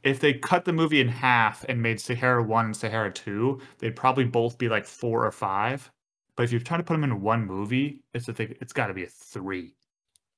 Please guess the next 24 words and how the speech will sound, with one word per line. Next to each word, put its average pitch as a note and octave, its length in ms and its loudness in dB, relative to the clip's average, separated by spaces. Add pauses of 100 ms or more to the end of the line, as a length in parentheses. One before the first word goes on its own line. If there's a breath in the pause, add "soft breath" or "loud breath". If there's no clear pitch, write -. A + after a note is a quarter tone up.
(120)
Um, F2+ 360 -8 (240)
it C#3 80 0
was C3+ 160 0
completely C#3+ 540 0
an A2 180 0
incoherent A2+ 640 -2
mess. - 400 -6 (220)
And A#2+ 220 4
my B2 140 6
favorite, D3 640 0 (160)
so - 160 -2
I B2 40 4
read C3+ 220 4
the B2+ 80 2
Roger A#2+ 340 4
Ebert, A2+ 600 -2 (160)
um, G2+ 340 -6 (240)
review, G#2+ 540 0 (1000)
and A#2 120 0
he B2+ 200 4
said B2 320 2
his C3 160 2
crit-, - 260 -4 (180)
hi-, C#3 160 0